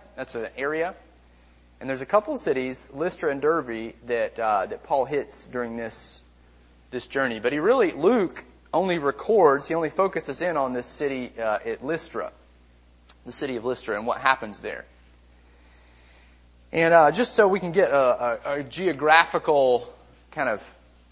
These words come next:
idea of what's been going on. So Antioch of Syria is where they started. So they're over here. This is the Mediterranean Sea.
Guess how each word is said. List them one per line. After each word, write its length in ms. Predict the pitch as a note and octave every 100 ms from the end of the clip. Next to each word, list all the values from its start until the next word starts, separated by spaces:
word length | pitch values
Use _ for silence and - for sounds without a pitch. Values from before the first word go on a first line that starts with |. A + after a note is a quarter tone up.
| _ _ _ _
idea 360 | C3 B2+ C#3 D3
of 80 | B2
what's 180 | D3+ -
been 160 | C3+
going 200 | C3+ C3+
on. 260 | D3+ C#3 C3 - - - _
So 340 | - F3 D#3+ D3
Antioch 720 | E3 G3 G#3 F3+ F3 E3 - - _ -
of 140 | B2+
Syria 340 | - G3 F3
is 100 | D#3+
where 140 | D3 D3+
they 80 | C3
started. 480 | - D#3 D#3+ G#3 C#4 - _ _ _ _ _
So 120 | -
they're 120 | C#3 C#3+
over 140 | C#3+
here. 200 | D3 E3+
This 160 | C#3+ C#3
is 80 |
the 180 | C3 B2
Mediterranean 560 | A#2+ C3+ C3 C#3 C3+ B2+
Sea. 420 | - D3 D3